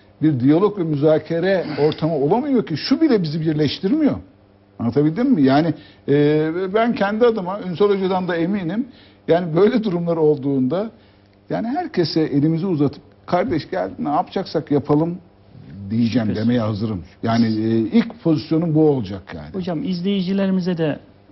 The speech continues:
Speaker 2: e, tekrar hatırlatalım. Sevgili izleyiciler, Twitter adresimiz et derin ekonomi.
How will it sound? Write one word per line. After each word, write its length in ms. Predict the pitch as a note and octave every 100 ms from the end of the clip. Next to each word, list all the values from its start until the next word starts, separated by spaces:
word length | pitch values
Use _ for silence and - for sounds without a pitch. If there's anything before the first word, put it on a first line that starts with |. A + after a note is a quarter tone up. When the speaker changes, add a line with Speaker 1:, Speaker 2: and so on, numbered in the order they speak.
| - _ _ _ _ _ -
Speaker 2:
e, 100 | C#3+
tekrar 380 | - F#3+ F#3 D#3+
hatırlatalım. 760 | D3+ G#3 F#3 E3+ E3 C#3+ C#3+
Sevgili 380 | - F3+ F#3 G3
izleyiciler, 560 | F#3+ E3 F3 D3 D#3 D3+
Twitter 420 | - G3+ A3 G3
adresimiz 600 | E3 D#3+ D#3+ - F#3 G3+ -
et 180 | G3 G#3 -
derin 260 | F3+ F#3 F#3+
ekonomi. 540 | D3+ D#3 C#3+ C3 D3